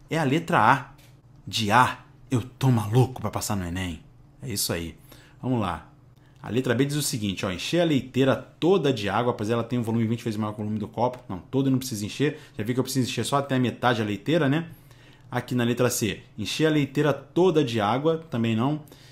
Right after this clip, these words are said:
encher duas leiteiras, caramba, é água pra caramba, e na letra E encher cinco leiteiras de água. Não precisa, basta encher a metade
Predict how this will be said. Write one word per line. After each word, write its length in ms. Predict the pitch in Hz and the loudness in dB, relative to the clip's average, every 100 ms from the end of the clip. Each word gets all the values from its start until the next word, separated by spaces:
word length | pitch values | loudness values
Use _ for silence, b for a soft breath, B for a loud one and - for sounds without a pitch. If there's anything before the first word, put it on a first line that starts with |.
| B 139 | B -4
encher 500 | 139 - - 160 127 | -2 -2 0 2 0
duas 460 | 113 226 269 170 | 0 0 4 4
leiteiras, 640 | 160 143 - 127 143 - | 4 0 2 0 0 -2
caramba, 320 | - 107 127 101 | -8 -4 -2 0
é 40 | |
água 160 | 127 151 | -2 -2
pra 140 | 139 | -4
caramba, 440 | 127 107 110 98 - B B B B | -4 -2 -2 -4 -8 B B B B
e 80 | 139 | 2
na 80 | |
letra 360 | 131 131 131 123 | 2 4 4 6
E 60 | 131 | 4
encher 220 | 131 135 | 4 0
cinco 500 | - - 135 131 120 | 0 2 4 4 2
leiteiras 400 | 104 - 98 92 | -2 -4 -6 -6
de 100 | 95 | -6
água. 260 | 80 80 | -6 -8
Não 140 | 82 117 | -6 -4
precisa, 560 | 113 - 113 123 123 B B B | -4 -6 -2 0 0 B B B
basta 320 | 123 143 147 | 0 0 0
encher 200 | 123 131 | -2 0
a 60 | 120 | 0
metade 880 | 139 143 - 131 160 156 156 165 | 0 -2 0 2 4 4 2 0